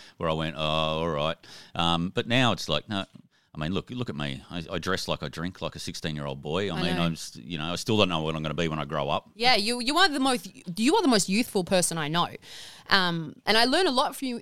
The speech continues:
Speaker 2: eh, from you in that regard. I think it's really empowering and really cool when you cannot take yourself too seriously and be defined by the age that you are, and just take life as it comes, which is, I think, what the, the compatibility of you and I is. You know, I sometimes get really stressed about this way it should be done, and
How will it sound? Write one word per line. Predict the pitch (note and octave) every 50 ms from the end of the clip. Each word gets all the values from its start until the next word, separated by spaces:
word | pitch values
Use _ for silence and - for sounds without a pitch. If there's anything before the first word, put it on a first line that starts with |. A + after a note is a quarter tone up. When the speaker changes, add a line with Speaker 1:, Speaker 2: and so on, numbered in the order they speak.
| - -
Speaker 2:
eh, | - G#3
from | F#3 - A#3 A3+ A3+
you | A#3 A#3 A3
in | G3+ G3
that | F#3 F3+ -
regard. | E3+ E3+ E3 F#3 A3 A#3+ F#3+ F3
I | F3 F3
think | F3 A3+ A3
it's | - - - -
really | F#3+ G#3 G#3 G3+ G3 F#3 F3 D#3 -
empowering | E3+ F3+ - - G3+ G3 G3+ A3 A#3+ C4 C#4 B3+ A3+
and | G3+ F#3
really | G#3 A3 G3 F3
cool | - - A#3 A3 A#3 C4+ C4+
when | A#3 G#3 G3
you | F#3
cannot | E3+ G3 G3 F#3+ -
take | - G3 G3 -
yourself | G#3 - G3+ F3+ F3 -
too | - G3 F3+
seriously | - - - F3 F#3+ A3 G#3+ - A3+
and | G3 F#3
be | F#3+ F3
defined | F3 - - F3 F3 F3 F3 F3
by | F3 E3+
the | E3+ E3+ - -
age | D#3+ E3+ F3 E3+ -
that | - F3+
you | D3+ D#3 -
are, | - C#3+ D3+ F3+ G3 G#3
and | G3+ F#3
just | F3+ E3+ - - _ _ - _
take | - F#3 G3+ G#3+ -
life | - G3 F#3+ F#3+ F#3 - -
as | - F3 E3 -
it | _
comes, | - D#3+ D#3+ D#3+ E3+ A3+ B3+ - - - - - - - -
which | - A#3 - -
is, | G#3 G#3
I | G3
think, | F3+ - G#3 F#3+ -
what | - F#3 F3 D3+ - - _
the, | E3+ F3 G3 F#3+ F#3 F3+
the | F3 F3
compatibility | - F#3+ F3 F#3 F#3 F3 F3 E3+ E3+ E3+
of | E3 D#3+
you | F3 E3+
and | E3+ E3
I | D#3+ D#3+ -
is. | - F3+ G#3+ A3+ -
You | - E3+
know, | E3+ E3
I | E3+ F3
sometimes | F3 - F3 - F#3 F#3 D#3+
get | F3 -
really | G3 G3
stressed | F3 - - - A#3 - - A3
about | F3+ F3 E3 -
this | G3 - -
way | - F#3+
it | F3+
should | - F#3+
be | F#3 F3+
done, | F3 G3 G3 F#3 F3+
and | F3 E3+